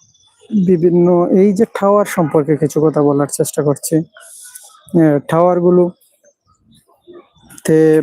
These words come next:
বর্তমানে যে, আহ, আমাদের কুলাউড়া উপজেলার রবি নেটওয়ার্ক কিছুটা অনেক পিছিয়ে রয়েছে, যা মৌলভীবাজার জেলার মধ্যে রয়েছে। এরকম বিভিন্ন টাওয়ার রয়েছে, বিভিন্ন সিগন্যাল দেয়।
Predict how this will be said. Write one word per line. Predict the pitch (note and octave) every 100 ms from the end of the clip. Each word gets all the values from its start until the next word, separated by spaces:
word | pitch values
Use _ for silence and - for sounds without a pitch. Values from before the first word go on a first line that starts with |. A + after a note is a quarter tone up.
| D3+
বর্তমানে | D#3 - D#3+ D#3 E3+ F3
যে, | D#3+ E3+ E3
আহ, | - - - - - D3+ D3
আমাদের | D3+ E3 F3+
কুলাউড়া | - F#3+ F#3+
উপজেলার | F#3+ F#3+ D#3+ D#3 D#3+ E3 D#3 D#3+
রবি | D#3 D3+
নেটওয়ার্ক | F#3 E3+ - D#3 D3 - -
কিছুটা | D#3+ C#3+ D#3+
অনেক | D3+ D3+ -
পিছিয়ে | D#3+ - E3+
রয়েছে, | D3 C#3+ - D#3+ D#3+ _ _ - - -
যা | D3+ D#3
মৌলভীবাজার | D3 D3 D3 D3+ D3+
জেলার | D#3+ D#3+ D3+
মধ্যে | E3 D#3 C#3+
রয়েছে। | D3 C#3 - E3+ F3+ _ - - - - - _ - E3
এরকম | D#3 D#3 F3
বিভিন্ন | E3 F3 F3+
টাওয়ার | - - F3 F3+
রয়েছে, | E3 D#3 D3 D#3
বিভিন্ন | D#3 D#3+
সিগন্যাল | D#3+ - D3+ D3+ D3 D#3
দেয়। | D3+ D3 E3+